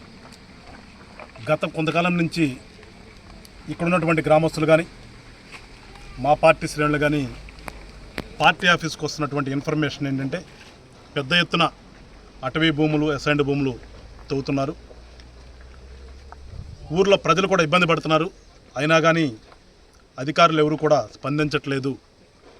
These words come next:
అని చెప్పిన దాని మీద ఈరోజు ఇక్కడ రావడం జరిగింది. వచ్చి చూస్తే లోపల, ఇందాక మా జిల్లా కమిటీ మెంబర్ అన్నట్టుగా, కేజీఎఫ్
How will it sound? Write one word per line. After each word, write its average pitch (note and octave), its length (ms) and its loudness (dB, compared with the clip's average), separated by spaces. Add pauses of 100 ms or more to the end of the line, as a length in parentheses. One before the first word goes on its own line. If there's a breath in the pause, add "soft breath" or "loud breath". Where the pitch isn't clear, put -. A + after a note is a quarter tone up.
(140)
అని C3+ 160 -6
చెప్పిన C#3+ 200 -2
దాని C#3+ 140 0
మీద C#3+ 280 2 (260)
ఈరోజు C3+ 340 -2 (1500)
ఇక్కడ B2+ 180 -8
రావడం C3+ 240 0
జరిగింది. C#3 380 -2 (1080)
వచ్చి E3 220 -4 (120)
చూస్తే G3+ 380 6
లోపల, F3 480 2 (2250)
ఇందాక D#3+ 220 6
మా B2 400 0 (960)
జిల్లా D3+ 160 2
కమిటీ D3+ 240 2
మెంబర్ D3 260 4
అన్నట్టుగా, C3+ 480 2 (840)
కేజీఎఫ్ F3+ 720 2